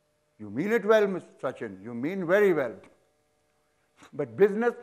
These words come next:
what is the best investment of a business? We know a little bit more than you know, for no fault of yours. Maybe you know politics a little bit more than us.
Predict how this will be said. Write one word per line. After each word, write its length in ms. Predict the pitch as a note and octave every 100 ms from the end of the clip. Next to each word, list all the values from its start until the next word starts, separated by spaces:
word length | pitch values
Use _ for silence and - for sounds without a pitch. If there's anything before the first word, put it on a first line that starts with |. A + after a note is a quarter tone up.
| - B2
what 220 | A#2+ F#3+
is 80 | G#3+
the 80 | F#3
best 280 | D3 F#3 F#3
investment 460 | D#3+ E3+ E3 D#3+
of 80 | C#3+
a 60 | C3
business? 340 | D3 D3 D3+ - _ _
We 140 | E3 G#3
know 200 | F#3 F3+
a 60 |
little 160 | E3+ F3
bit 180 | E3 C#3+
more 160 | D3+
than 180 | D3 C3+
you 160 | C3 B2
know, 160 | G2+ - _ _ _ _ _ _ _ _ _ -
for 120 | D3+
no 120 | C3
fault 280 | C3 A#2 A2+
of 100 | G2
yours. 220 | G2 D#2+ _ _ _ -
Maybe 220 | F#3+ F#3
you 100 | E3+
know 100 | C#3+
politics 480 | B2+ A#2 G#2+ G#2+ -
a 40 |
little 160 | G2+ G2
bit 120 | F#2+ -
more 160 | F#2+
than 120 | F#2+
us. 100 | F2+